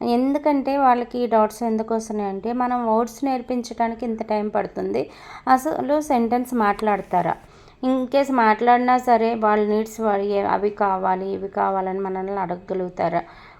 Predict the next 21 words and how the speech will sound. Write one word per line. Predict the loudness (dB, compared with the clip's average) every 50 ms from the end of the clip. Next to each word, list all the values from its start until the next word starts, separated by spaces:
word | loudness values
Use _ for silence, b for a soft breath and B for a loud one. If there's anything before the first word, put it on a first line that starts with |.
| B 0
క్వశ్చన్ | 0 2 2 0 0 0 2
ఎలా | 2 2 2 2 0
చేస్తారు? | -2 -4 -4 -2 -2 -2 0 0 0
"డాడీ | 0 0 0 0 0 0
ఎక్కడికి | -2 -2 -2 -4 -6 -4 -2
వెళ్ళారు? | -2 -2 0 0 -2 -2 -2 -2
ఎప్పుడు | -4 -4 -4 -4 -2 -2 0
వస్తారు?" | 0 -2 -4 -4 -4 -4 -2 -2
ఇలాంటి | -2 0 2 2 0 0
జనరల్ | -2 -2 -2 -2 0 -2 -2 -4
క్వశ్చన్స్ | -2 -2 -2 -2 -2 -4 -6 -8 -8
కూడా | -2 0 2 2 2 2 0 B B B B B B B B B
అడగలేకపోతున్నారు. | 4 4 6 6 4 2 2 2 2 -2 -2 0 0 0 2 2 2 2 2
వాటిని | 2 4 4 4 2 2 -2 0
ఎలా | 2 2 2
నేర్పించాలి, | 2 2 0 -2 -2 -6 -6 -6 -6 -6 -4 -4 -2 -2 -2 -2 -2
మీరైతే | -2 0 0 0 0 0 -2 -2 -2 -2
ఎలా | -2 -2 -2 -4
నేర్పించారు | -6 -6 -8 -10 -8 -8 -6 -6 -6 -6 -6 -6 -6 -4 -4
అని | -4 -4 -4
అడుగుతున్నారు. | -4 -4 -4 -6 -6 -8 -6 -4 -2 -2 -2 -2 -4 -4